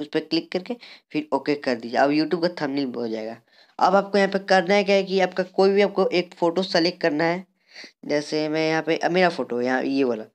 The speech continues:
तो मैं इसे सेलेक्ट कर लूँगा, simply ओके कर दूँगा। आप इसको पीएनजी बना लीजिए। अब पीएनजी बनाने के लिए देखिए,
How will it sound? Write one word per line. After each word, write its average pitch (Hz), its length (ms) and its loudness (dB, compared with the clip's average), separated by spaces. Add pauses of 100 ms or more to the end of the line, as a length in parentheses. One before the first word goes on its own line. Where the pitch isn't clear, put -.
(300)
तो 151 60 -8
मैं 170 140 2
इसे 180 120 -2
सेलेक्ट 202 340 0
कर 180 100 2
लूँगा, 165 220 0
simply 165 380 -4 (100)
ओके 170 220 0
कर 135 180 0
दूँगा। 127 200 0
आप - 180 2
इसको 160 240 -4
पीएनजी 190 420 2
बना 160 200 2
लीजिए। 123 340 -8 (280)
अब - 240 0
पीएनजी 180 380 2
बनाने 208 320 2
के 202 80 2
लिए 202 80 2
देखिए, 185 400 -2